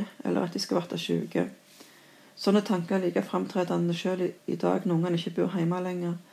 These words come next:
Det andre er den dårlige samvittigheten for alt det ungene mine måtte gjennomgå den tiden de bodde hos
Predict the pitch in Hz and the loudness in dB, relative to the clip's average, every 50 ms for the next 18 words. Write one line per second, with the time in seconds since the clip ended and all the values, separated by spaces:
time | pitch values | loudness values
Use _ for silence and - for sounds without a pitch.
0 | - - - - - - - - - - - 208 190 185 175 - - 98 98 - | -20 -20 -20 -20 -20 -20 -20 -20 -10 -2 2 4 4 4 4 4 4 4 4 4
1 | 101 87 85 90 - 180 - 139 196 196 - 180 190 190 196 - 208 180 175 175 | 2 2 4 2 2 2 2 2 2 2 2 2 0 0 0 0 0 0 2 2
2 | 190 175 170 - 180 180 175 - - 170 165 160 175 180 185 185 175 165 165 170 | 0 -2 0 2 0 0 2 0 2 2 4 4 2 2 0 0 2 2 2 2
3 | 180 175 175 175 - 175 165 156 170 175 185 185 - 180 170 170 - - - - | 0 0 -4 -2 0 0 0 2 2 0 -2 -2 -2 -2 -2 -2 -6 -10 -20 -20
4 | - - - - - - 196 180 170 - - 180 185 185 185 175 - 175 170 - | -20 -20 -20 -10 -2 0 0 0 0 0 0 2 4 4 4 4 4 2 0 0
5 | 226 - | -4 -4